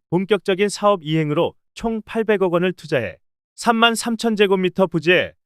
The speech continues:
플라스틱 첨가제 및 피브이씨 안정제 생산 시설을 조성하는 대규모 프로젝트입니다. 피엠씨 바이오제닉스 코리아는 이천이십칠 년까지 황성동 용강공단에 위치한 기존 공장을 검단 산업단지로 이전하고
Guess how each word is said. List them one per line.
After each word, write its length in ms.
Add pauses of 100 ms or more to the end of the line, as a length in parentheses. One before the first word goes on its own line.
(280)
플라스틱 460
첨가제 440
및 240
피브이씨 500
안정제 460
생산 400
시설을 400
조성하는 540
대규모 420
프로젝트입니다. 840 (540)
피엠씨 460
바이오제닉스 720
코리아는 560 (300)
이천이십칠 720
년까지 480
황성동 580
용강공단에 720
위치한 480
기존 340
공장을 520
검단 380
산업단지로 720
이전하고 520